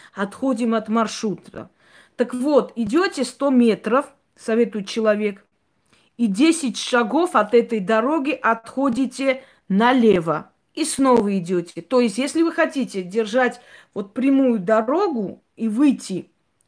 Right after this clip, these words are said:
это вам кажется, что вы идете прямо. На самом деле шаг человека выводит его в сторону. По чуть-чуть, по чуть-чуть, по полметра, и он отходит от этой дороги, и он теряется. Вот опытные лесники прошли сто метров,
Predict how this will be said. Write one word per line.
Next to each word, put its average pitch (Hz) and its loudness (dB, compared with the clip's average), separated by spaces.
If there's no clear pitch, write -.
это 233 -2
вам 320 6
кажется, 240 0
что 208 -6
вы 208 -4
идете 202 -6
прямо. 202 -2
На 180 -6
самом 302 2
деле 247 0
шаг 220 -2
человека 240 -2
выводит 226 -2
его 202 -2
в - -10
сторону. 190 -2
По 202 -8
чуть-чуть, 339 0
по 254 -2
чуть-чуть, 311 -4
по 226 0
полметра, 262 -2
и 208 -2
он 285 -2
отходит 262 -6
от 175 -8
этой 196 -8
дороги, 190 -4
и 208 -4
он 269 -4
теряется. 247 -6
Вот 240 0
опытные 240 2
лесники 269 0
прошли 277 2
сто 277 0
метров, 208 0